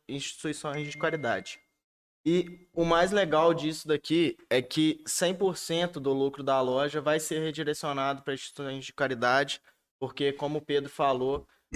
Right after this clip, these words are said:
na live, é, é irrisório o valor que a gente vai ganhar vendendo três, quatro, dez moletons em comparação ao que a gente faz como empresa em si.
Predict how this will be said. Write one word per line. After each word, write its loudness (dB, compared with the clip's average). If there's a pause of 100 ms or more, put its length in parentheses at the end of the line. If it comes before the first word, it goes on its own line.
na 4
live, 4
é, 2 (760)
é 6
irrisório 8
o 4
valor 6
que 0
a 6
gente 2
vai 4
ganhar 6
vendendo 2 (380)
três, 4
quatro, 2 (380)
dez 4
moletons 0
em -2
comparação 2
ao -4
que -4
a 0
gente -4
faz 2
como -2
empresa 0
em -2
si. -2